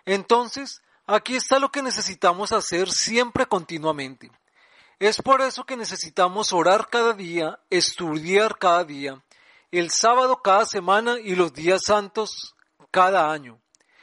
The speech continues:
Estos nos mantienen en el entendimiento, conocimiento y enseñanza de Dios, de modo que podemos crecer en esa luz. Así, en la resurrección, recibiremos plena gloria.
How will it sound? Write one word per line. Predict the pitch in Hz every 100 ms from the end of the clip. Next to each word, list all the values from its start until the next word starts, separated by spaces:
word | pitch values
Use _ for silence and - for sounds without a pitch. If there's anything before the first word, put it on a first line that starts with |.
| _ - -
Estos | 190 202 220
nos | 247
mantienen | 233 202 165 185 190 202 226 233
en | 202 196
el | 190
entendimiento, | 180 160 170 147 143 156 196 202 233 226
conocimiento | 220 202 180 165 151 180 190 -
y | 214 202
enseñanza | 185 175 156 175 202 - 240
de | 214
Dios, | 165 135 117 - - _ - - _
de | 165 185
modo | 190 214
que | 220 240
podemos | 202 175 165 190 202
crecer | 208 175 151 - 190
en | 240 226
esa | 220 226
luz. | 226 185 139 - - _ _ _ -
Así, | 170 175 - 202 180 143
en | 175
la | 180 170
resurrección, | 165 165 160 160 - 190 220 233 _ _ _ -
recibiremos | 196 185 185 156 151 160 170 185 -
plena | - 190 180 180
gloria. | 143 139 123 120